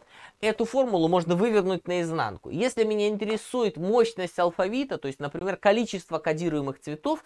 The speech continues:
то я могу, наоборот, взять два в степени количества бит на символ. В нашем случае, еще раз, это не символы, а,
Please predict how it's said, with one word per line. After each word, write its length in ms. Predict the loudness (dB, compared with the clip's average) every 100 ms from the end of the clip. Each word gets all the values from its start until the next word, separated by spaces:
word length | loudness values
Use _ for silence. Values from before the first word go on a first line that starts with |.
| -16
то 120 | -6 -4
я 40 |
могу, 240 | -2 -2
наоборот, 520 | 0 0 2 2 2 -2
взять 420 | -2 2 2 -2
два 440 | -10 0 6 6 4
в 80 |
степени 440 | -2 -8 -6 -4 -4
количества 580 | -2 -2 -4 -4 -2 -2
бит 400 | -2 -4 -4 _
на 320 | -4 0 0 -2 _ _ _
символ. 600 | -12 -2 0 2 -2 -4 -14 -16
В 120 | -6 0
нашем 440 | 2 2 -2 -12
случае, 480 | -8 -6 -6 -4 -6
еще 280 | -2 0 0
раз, 160 | -2
это 280 | -2 -2 -2
не 180 | -4 -6
символы, 580 | -4 -2 -2 0 0 2
а, 280 | 4 2